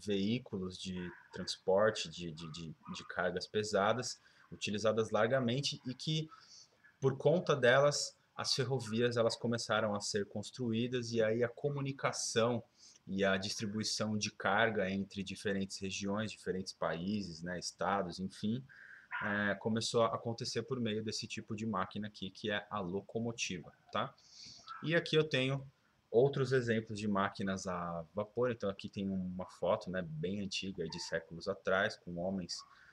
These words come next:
numa locomotiva transportando carvão, como vocês podem ver aqui, né? Aqui nós temos uma máquina pra bombear água, e aqui tem uma foto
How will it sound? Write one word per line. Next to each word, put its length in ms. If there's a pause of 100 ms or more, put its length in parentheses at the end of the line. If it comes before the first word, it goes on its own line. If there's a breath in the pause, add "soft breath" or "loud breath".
(260 loud breath)
numa 500
locomotiva 680
transportando 580
carvão, 480
como 220
vocês 240
podem 300
ver 200
aqui, 300
né? 180 (340 loud breath)
Aqui 400
nós 200
temos 440
uma 460
máquina 640
pra 340
bombear 500
água, 380 (480 loud breath)
e 160
aqui 480
tem 180
uma 220
foto 560